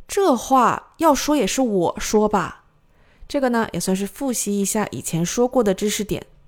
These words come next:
讲真呢，现在在看台词的时候，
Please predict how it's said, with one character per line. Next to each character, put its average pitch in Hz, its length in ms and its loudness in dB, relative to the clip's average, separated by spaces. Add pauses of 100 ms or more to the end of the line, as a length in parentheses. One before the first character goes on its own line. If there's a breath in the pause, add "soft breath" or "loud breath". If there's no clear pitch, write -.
(500 soft breath)
讲 202 220 0
真 311 220 2
呢， 254 180 0
现 302 220 -4
在 320 160 0
在 294 200 2
看 277 280 -4
台 226 160 0
词 226 120 -2
的 214 140 2
时 - 180 -4
候， 185 300 0